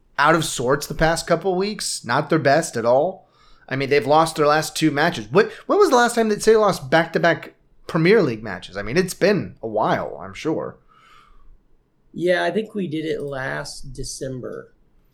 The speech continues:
Speaker 2: I think we lost
Speaker 1: Yeah.
Speaker 2: two because we had a pretty long streak. It was, like, twenty-something games unbeaten, and we lost.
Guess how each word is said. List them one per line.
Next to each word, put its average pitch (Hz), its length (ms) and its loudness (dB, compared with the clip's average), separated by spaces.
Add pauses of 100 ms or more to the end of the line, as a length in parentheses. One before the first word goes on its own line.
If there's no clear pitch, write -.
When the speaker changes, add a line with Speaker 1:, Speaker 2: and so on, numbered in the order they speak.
(120)
Speaker 2:
I 143 40 -12
think 143 120 -6
we 143 100 -8
lost 131 380 -6
Speaker 1:
Yeah. 123 180 -4
Speaker 2:
two 131 240 -6 (2250)
because 180 340 2
we 156 120 0
had 160 140 4
a 147 80 4
pretty 196 240 0
long 156 280 4
streak. 147 460 -8
It 147 60 -6
was, 139 100 -10
like, 131 180 -8
twenty-something 143 680 -8
games 123 360 -12
unbeaten, 120 500 -10
and 117 100 -10
we 117 60 -8
lost. 113 560 -10